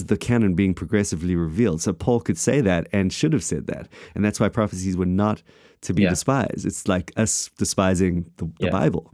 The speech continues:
Speaker 1: And, um, and so, yeah, I mean, like, you see, and I, I just find you get that, and then people are like, "Oh, whoa, whoa, whoa, I, I don't wanna use that as a, as a proof text anymore for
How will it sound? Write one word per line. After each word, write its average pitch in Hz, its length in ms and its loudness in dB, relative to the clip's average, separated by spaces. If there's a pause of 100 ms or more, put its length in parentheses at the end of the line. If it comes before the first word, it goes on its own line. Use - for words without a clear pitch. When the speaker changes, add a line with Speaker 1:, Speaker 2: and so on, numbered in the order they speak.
(640)
Speaker 1:
And, 104 280 2
um, 101 360 4
and 110 160 0
so, 127 140 2
yeah, 113 240 4
I 127 60 4
mean, 113 160 6
like, 110 180 2 (380)
you 110 120 -2
see, 139 160 2 (280)
and 120 240 0
I, 131 380 -2
I 165 40 6
just 156 180 4
find 127 200 4
you 104 80 2
get 135 240 2
that, 104 420 2
and 113 140 2
then 117 120 2
people 127 300 0
are 104 100 2 (120)
like, - 240 -2
"Oh, 143 160 2
whoa, 110 360 -2
whoa, 110 260 2
whoa, 123 200 6
I, 110 280 2
I - 20 4
don't 139 100 6
wanna 120 160 6 (180)
use 123 100 4
that 104 180 6
as 101 180 4
a, 95 240 2
as 101 200 0
a 98 60 2
proof 131 440 0
text - 360 -2
anymore 98 600 2 (480)
for 95 640 2